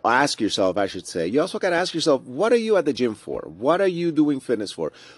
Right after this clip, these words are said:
Why are you going to the M M A gym for? Why are you going to the Taekwondo studio for? Why are you doing karate? Why are you doing Muay Thai?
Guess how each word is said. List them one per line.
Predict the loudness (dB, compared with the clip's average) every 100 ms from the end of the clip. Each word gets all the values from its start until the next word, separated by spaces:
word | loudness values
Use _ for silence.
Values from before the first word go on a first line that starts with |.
| _ -14
Why | -8 2 4 6 6
are | 6
you | 4 2
going | 6 6 4
to | 2
the | 2 2
M | 2
M | 2
A | 0
gym | 2 -2 -2
for? | -6 -4 -4
Why | -2 2 2
are |
you | 2 0
going | 2 2 0
to | -2
the | -2
Taekwondo | 0 0 0 2 0
studio | 0 -4 0 0 0
for? | -2 -4
Why | -2 -2 0
are | 0
you | 0 -4
doing | 2 2 2
karate? | -2 0 2 2 0
Why | -2 -4 -2
are |
you | -2 0
doing | 0 0 0
Muay | 0 0
Thai? | -2 0 0 -2 -6